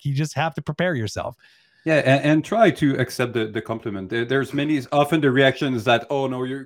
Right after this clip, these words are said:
Speaker 2: kinda going to undermine yourself
Speaker 1: Mm.
Speaker 2: because you're uncomfortable." No, just
Speaker 1: Yeah.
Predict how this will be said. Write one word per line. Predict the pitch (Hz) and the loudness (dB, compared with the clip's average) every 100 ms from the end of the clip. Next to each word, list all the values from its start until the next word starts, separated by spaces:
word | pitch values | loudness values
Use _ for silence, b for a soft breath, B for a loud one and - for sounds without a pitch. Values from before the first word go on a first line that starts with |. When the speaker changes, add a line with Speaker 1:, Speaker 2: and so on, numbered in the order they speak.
| 160 | -10
Speaker 2:
kinda | 160 131 123 123 | -8 -8 -12 -14
going | 127 123 | -14 -10
to | 123 120 120 | -12 -10 -8
undermine | 120 113 113 113 113 113 123 110 117 | -8 -6 -6 -6 -8 -14 -20 -10 -8
yourself | 117 117 127 | -8 -4 -4
Speaker 1:
Mm. | 113 | -6
Speaker 2:
because | 101 107 113 | -8 -10 -10
you're | 110 113 | -10 -12
uncomfortable." | 113 117 - 107 120 - | -12 -14 -14 -14 -14 -12
No, | - 139 185 | -12 -10 -10
just | - | -6
Speaker 1:
Yeah. | 113 107 | -4 -4